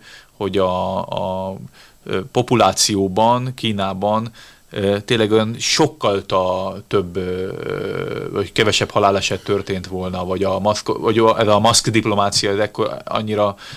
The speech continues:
bejött volna nekik. Ráadásul én úgy látom, hogy ők ráadásul bele is ragadtak ebbe a covid korlátozásba, amin a nyugati társadalmak már rég túllendültek, ö, ö,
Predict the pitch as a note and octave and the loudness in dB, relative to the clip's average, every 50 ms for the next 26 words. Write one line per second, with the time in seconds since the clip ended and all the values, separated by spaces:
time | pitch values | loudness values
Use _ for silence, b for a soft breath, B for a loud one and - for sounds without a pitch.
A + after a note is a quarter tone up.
0 | B B - G#2 G#2 G#2+ G#2 G2 - G2+ F#2 F#2+ F#2+ G2 F#2+ A2 B2+ - F#3+ E3+ | B B 0 2 4 4 4 2 0 -2 -2 -2 -2 0 0 0 0 0 -2 -6
1 | - - - G#2 - - A#2 A2+ A#2 B2 A#2 - D3 C#3 D3 D3+ C3+ B2 A2 A2 | -6 -10 -18 -16 -6 -2 0 0 0 0 0 0 0 0 0 0 2 4 4 4
2 | A2+ - B2+ A#2+ B2 A#2+ B2 A#2+ A#2+ - - B2 A#2 A2+ A#2+ A#2 - B2+ A#2+ B2 | 4 0 -2 -2 0 0 0 -2 -2 -4 -2 0 0 2 0 0 -2 -2 0 0
3 | A#2+ A#2 A2+ A2+ G#2+ - - C3 B2 A2 G2+ - - A#2 G2 - G2+ G2+ G2 F#2+ | 2 2 2 2 0 0 0 0 0 0 -2 -2 -2 -4 -2 -2 -2 -4 -2 -2
4 | G2 G2+ G2 G2 - G#2 F#2+ G2+ F#2+ - - G2+ G2 G2 F#2+ F#2+ - G2+ F#2+ G2+ | -2 -2 -2 -2 -2 -4 -4 -4 -4 -6 -4 -4 -2 -2 -2 -2 -4 -4 -2 -2
5 | G2+ G2+ G#2+ G#2+ G#2+ G#2+ G#2+ G#2+ G#2+ A#2+ B2+ C3+ A2+ - G#2+ - G#2 G2+ - - | -2 0 -2 -2 -2 -2 -6 -6 -6 -2 -2 -2 -2 -2 -4 -2 -2 0 0 -2
6 | A2 G2 G2 G2 G2 G2 G2 - - B B B B B B B - F#2+ F#2+ - | -2 -2 -6 -6 -6 -6 -8 -10 -12 B B B B B B B -2 -2 0 2
7 | C3+ C#3 C3 - - - A2 A2 G#2 G2+ F#2+ F#2 F#2+ F#2 F#2 F2+ F2 - - D3 | 2 2 0 0 -2 -2 0 0 0 0 -2 -2 -4 -4 -4 -6 -6 -6 -6 -6
8 | B2+ - - _ B B B B B B B B - G#2+ F#2+ F#2+ F#2+ F#2+ F#2+ b | -6 -6 -10 _ B B B B B B B B -2 0 0 0 0 -2 -4 b
9 | b b b b - A2 G2+ F#2 | b b b b -8 -4 -4 -4